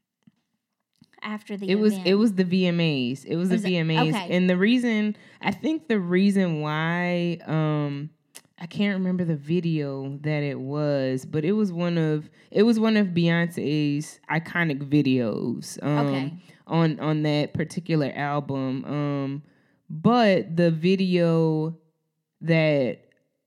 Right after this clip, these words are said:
Speaker 2: Taylor Swift, oh, it was her Single Ladies. It was Beyonce's Single Ladies video. And so, um, every,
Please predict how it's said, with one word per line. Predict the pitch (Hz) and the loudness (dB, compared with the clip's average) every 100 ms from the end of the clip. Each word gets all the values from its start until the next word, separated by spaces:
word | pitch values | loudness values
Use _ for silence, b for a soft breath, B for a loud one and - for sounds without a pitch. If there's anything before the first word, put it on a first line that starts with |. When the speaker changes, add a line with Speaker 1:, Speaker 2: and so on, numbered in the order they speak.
| _ | _
Speaker 2:
Taylor | - 196 170 139 | -4 2 2 2
Swift, | - - 247 262 190 185 208 | -2 -4 0 4 2 2 2
oh, | 214 | 4
it | 214 | 6
was | 214 | 4
her | 214 | 2
Single | 196 220 220 208 | 0 2 4 6
Ladies. | 175 147 131 - | 6 4 0 -2
It | 180 | 4
was | 214 208 | 6 8
Beyonce's | 185 185 214 190 190 | 8 6 6 6 6
Single | 202 196 | 6 6
Ladies | 180 165 160 | 6 6 6
video. | 160 151 143 143 B B | 6 6 4 0 B B
And | - 180 180 | 0 0 0
so, | - 180 175 170 160 147 | 0 2 4 4 2 -2
um, | 156 170 160 151 139 | 0 2 4 2 0
every, | 165 214 254 226 | 2 4 4 0